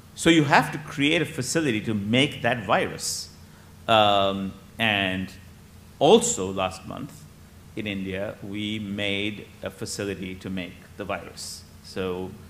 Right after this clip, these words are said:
for the first time. Um, and so it was a, it was a,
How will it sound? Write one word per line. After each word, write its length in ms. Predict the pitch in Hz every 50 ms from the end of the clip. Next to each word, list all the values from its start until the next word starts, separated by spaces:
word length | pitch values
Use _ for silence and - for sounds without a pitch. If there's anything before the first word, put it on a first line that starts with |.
| - - - - -
for 280 | - 113 113 107 104
the 100 | 98 104
first 300 | 104 - 110 98 95 -
time. 300 | - - - - - - - - - 98
Um, 440 | 101 95 95 92 92 92 92 87 - - - - - - - - - -
and 180 | 123 117 117
so 280 | 117 - 117 113 110 98 95 110 - - - -
it 100 | 127 135
was 180 | 139 143 135 123
a, 160 | 127 117 -
it 60 | 127
was 180 | 127 123 120 110
a, 100 | 113 107